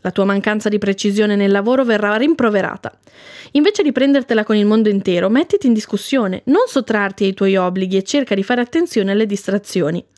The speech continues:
Terminare ciò che stavi già ultimando prima delle ferie ti farà risparmiare alcuni noiosi grattacapi.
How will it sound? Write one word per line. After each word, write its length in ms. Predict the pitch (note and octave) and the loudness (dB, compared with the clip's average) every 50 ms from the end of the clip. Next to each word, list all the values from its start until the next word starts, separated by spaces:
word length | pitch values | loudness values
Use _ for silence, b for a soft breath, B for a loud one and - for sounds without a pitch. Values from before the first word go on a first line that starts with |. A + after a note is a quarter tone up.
| B B B B B B B B B | B B B B B B B B B
Terminare 500 | B G#3 G#3 G#3 A3 A3 A#3+ A#3+ A#3+ A3+ | B 0 0 2 2 2 2 2 2 0
ciò 180 | A3+ - A#3+ A3+ | 0 0 -2 0
che 100 | - A3 | 0 -2
stavi 340 | G#3 - A#3 G#3 G#3 G#3+ G3 | -2 0 -2 0 0 -2 -2
già 200 | G3 A#3 B3 C#4 | 0 0 2 2
ultimando 560 | C4 A3+ - A#3 A3+ A3+ A3 G#3+ G#3 G3+ G3 | 0 0 0 0 2 2 2 2 0 0 0
prima 260 | - A3 A3+ A3 G3+ | 0 0 0 2 2
delle 220 | G3+ G3+ A3+ B3+ | 2 2 2 0
ferie 300 | B3+ - C#4 C#4 C#4+ E4 | 0 2 0 0 2 0
ti 120 | F4+ - B3 | -2 -2 -2
farà 280 | - A3+ G#3+ G#3 - - | -2 -2 -2 -2 -2 -4
risparmiare 760 | - B3 D#4+ G4+ G#4 - - C#4 C4 B3 A#3 G#3+ G3 G3 G3+ | -2 0 0 0 0 -2 -2 -2 0 2 0 0 0 0 0
alcuni 300 | G3+ G#3+ - A#3 A3 G#3+ | -2 -2 0 0 2 2
noiosi 380 | G#3 G3 G3 F#3 F3 F3 F#3 F#3 | 2 2 2 2 0 0 -2 -2
grattacapi. 720 | F3+ F3+ E3+ - - F#3+ F3 - F3+ - - - G3 - | -4 -4 -6 -4 -6 -8 -6 -6 -8 -8 -8 -8 -10 -10